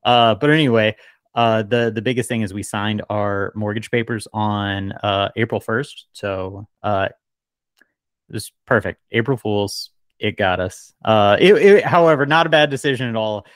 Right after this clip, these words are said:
Uh, we still use the space, you know, frequently for, like, team meetups. We go meet with clients, not necessarily regularly, but it is still, um, it allows us to have a common meeting space, which I think is, you know, really helpful.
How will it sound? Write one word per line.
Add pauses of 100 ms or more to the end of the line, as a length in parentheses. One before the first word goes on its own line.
(180)
Uh,
we
still
use
the
space,
you
know,
frequently
for,
like,
team
meetups.
We
go
meet
with
clients,
not
necessarily
regularly, (300)
but
it
is
still,
um,
it
allows
us
to
have
a
common
meeting
space,
which
I
think
is,
you
know,
really
helpful.